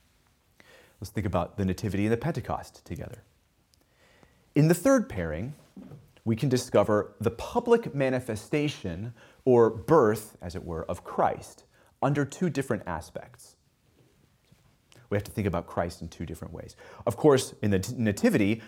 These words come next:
our Lord is physically born, brought forth into the world so as to be seen. Christmas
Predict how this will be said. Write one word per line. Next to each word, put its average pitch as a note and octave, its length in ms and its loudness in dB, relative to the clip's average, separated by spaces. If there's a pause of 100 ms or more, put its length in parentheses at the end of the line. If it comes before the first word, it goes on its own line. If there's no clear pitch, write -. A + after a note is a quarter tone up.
our C3 140 6
Lord C3 220 8
is C#3 180 4 (240)
physically A2+ 480 0
born, C3+ 500 4 (540)
brought F#2 360 4
forth B2+ 600 2
into G2 300 -4
the D3 100 0
world D#3 460 4 (240)
so - 260 -2
as G2+ 200 4
to A#2 100 -4
be B2 100 0
seen. A#2 400 -4 (1040)
Christmas C#3 560 2